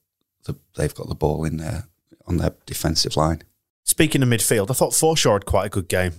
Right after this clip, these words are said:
Speaker 2: but I'm still not convinced about having Klich, Forshaw and Phillips all in the same side. I almost, I'm sort of longing already now for, for Costa maybe to, uh, to be in there.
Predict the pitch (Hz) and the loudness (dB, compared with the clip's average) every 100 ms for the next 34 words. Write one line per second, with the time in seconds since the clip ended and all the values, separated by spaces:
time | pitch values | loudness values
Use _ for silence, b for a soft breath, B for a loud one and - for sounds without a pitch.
0 | 101 101 110 139 127 123 - 113 113 - | -6 -2 2 4 2 0 0 0 2 0
1 | 104 107 98 - 101 101 98 - 117 107 | 2 2 0 -2 0 -2 -4 -6 -6 -4
2 | - 107 98 - 101 95 98 92 110 98 | -2 0 2 2 2 2 0 0 0 0
3 | - 98 92 90 - 98 90 101 92 87 | 0 0 0 0 0 2 0 0 0 0
4 | 95 107 104 95 - 92 - 107 104 101 | 0 0 -2 -4 -4 -4 -2 0 0 0
5 | 98 98 95 90 95 92 95 90 - 90 | 0 -2 -2 -2 -4 -4 -4 -4 -2 -2
6 | 85 - - - 98 - 90 90 87 90 | -2 -8 -4 0 0 0 -2 -4 -4 -4
7 | - 92 85 87 85 - 92 87 87 85 | -4 -4 -6 -8 -8 -10 -8 -8 -8 -12